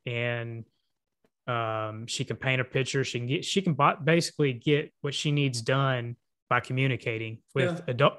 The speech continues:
Speaker 1: adults and kids.
Speaker 2: Right.
Speaker 1: So, um, you know, it really forced me to, uh, take a different path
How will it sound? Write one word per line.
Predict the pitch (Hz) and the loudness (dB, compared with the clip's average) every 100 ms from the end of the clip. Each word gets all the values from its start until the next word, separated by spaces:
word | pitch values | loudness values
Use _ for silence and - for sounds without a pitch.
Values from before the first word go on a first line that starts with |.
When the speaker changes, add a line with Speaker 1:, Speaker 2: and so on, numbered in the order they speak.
| - | 0
Speaker 1:
adults | 127 143 123 - - - - | 4 4 4 -2 -10 -6 -2
and | 139 | 0
kids. | 113 123 110 104 - _ _ - | 0 -4 -4 -8 -14 _ _ -10
Speaker 2:
Right. | 160 156 151 - _ _ _ _ | -6 -6 -8 -14 _ _ _ _
Speaker 1:
So, | - 170 160 156 151 131 127 _ _ - - | 0 6 6 8 6 4 -4 _ _ -18 -2
um, | 147 139 131 123 113 113 120 - _ _ _ _ _ _ _ _ _ _ _ | 0 2 2 0 -4 -8 -12 -16 _ _ _ _ _ _ _ _ _ _ _
you | 175 | 2
know, | 165 147 139 135 - _ _ _ | 6 6 4 -2 -10 _ _ _
it | - 147 143 | 0 2 4
really | 160 180 180 165 147 131 123 _ _ _ _ _ _ _ _ _ - | 4 6 8 6 4 0 -6 _ _ _ _ _ _ _ _ _ -20
forced | - 160 160 160 - | -4 2 4 4 0
me | 143 143 | -2 -2
to, | 139 139 131 127 | -4 -4 -2 0
uh, | 123 120 117 117 113 104 _ _ _ _ _ 131 - _ _ | 0 0 -2 -4 -6 -12 _ _ _ _ _ -16 -16 _ _
take | 151 147 | 2 4
a | |
different | 139 156 139 123 | 6 6 4 0
path | 135 143 143 - | 2 2 2 -2